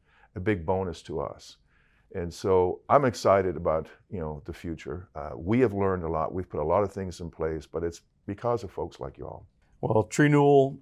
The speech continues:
Speaker 2: calls Argyle home, and, and <laughs> we're proud of that. And, uh, we're, we have a vested interest in, uh, watching the city of Argyle grow, and, uh,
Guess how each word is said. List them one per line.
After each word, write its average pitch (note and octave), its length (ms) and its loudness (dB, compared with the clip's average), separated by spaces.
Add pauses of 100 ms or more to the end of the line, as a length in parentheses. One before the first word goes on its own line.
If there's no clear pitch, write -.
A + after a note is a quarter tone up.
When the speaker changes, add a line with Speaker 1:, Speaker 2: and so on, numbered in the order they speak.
(120)
Speaker 2:
calls A#2 260 6
Argyle A2 420 12
home, A2 380 2
and, F2+ 340 -4
and F#2+ 220 -2
<laughs> - 0 -
we're A2+ 220 4
proud A2 320 8
of G#2+ 100 6
that. A2 360 8
And, F#2+ 320 0
uh, F2+ 180 4
we're, G#2+ 240 4 (100)
we B2+ 140 4
have A2 160 8
a G2+ 40 0
vested G#2 400 2
interest A2+ 540 -2 (400)
in, G2+ 340 2
uh, F#2 440 4
watching G#2 400 4
the F#2+ 80 -2
city G2+ 240 2
of F#2+ 80 2
Argyle G2+ 400 8
grow, G2 540 6
and, F#2+ 440 -6
uh, F#2 220 -4